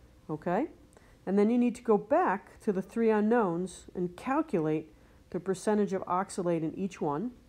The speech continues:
Okay, it's just a percent composition problem. You see how we're sneakily sticking stuff in from before this year. Um,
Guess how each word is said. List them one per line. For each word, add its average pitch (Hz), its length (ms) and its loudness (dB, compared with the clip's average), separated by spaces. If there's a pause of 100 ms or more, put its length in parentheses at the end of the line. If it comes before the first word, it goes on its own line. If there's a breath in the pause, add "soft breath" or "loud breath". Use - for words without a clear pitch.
(100)
Okay, 185 260 -4
it's 180 180 -8
just 175 200 -4
a 180 60 -4
percent 170 600 -6
composition 170 640 -4
problem. 151 460 -4 (840 loud breath)
You 170 100 -4
see 185 200 -4
how 175 160 2
we're 170 140 0
sneakily 170 640 -2
sticking 165 400 -6
stuff 160 300 -4
in 160 120 -2
from 156 220 -4
before 156 640 -4
this 143 260 -8
year. 147 240 -6 (760 soft breath)
Um, 170 360 2